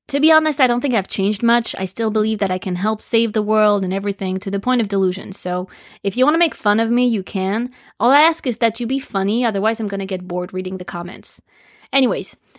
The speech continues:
I knew next to nothing about what I was supposed to do, but I was super excited to learn. One day, I'll tell you the details of the good, the bad, and the ugly about that job, but to cut a long story short,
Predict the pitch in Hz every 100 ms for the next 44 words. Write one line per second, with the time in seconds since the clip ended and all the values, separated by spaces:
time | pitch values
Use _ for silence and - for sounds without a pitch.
0 | _ - 254 339 330 262 262 - 240 220
1 | 214 180 180 - 190 185 202 202 196 -
2 | 196 196 - 185 185 262 240 190 196 196
3 | - 254 262 226 202 196 185 185 - 180
4 | 170 233 _ _ _ _ 240 247 294 294
5 | 214 208 - 208 - 214 214 214 208 202
6 | 120 196 196 196 220 220 220 214 190 185
7 | 196 185 233 220 196 196 220 214 196 196
8 | 202 220 220 202 180 175 175 175 170 180
9 | 240 - 196 - _ - _ - 196 262
10 | 294 277 233 240 - 220 220 - 196 202
11 | -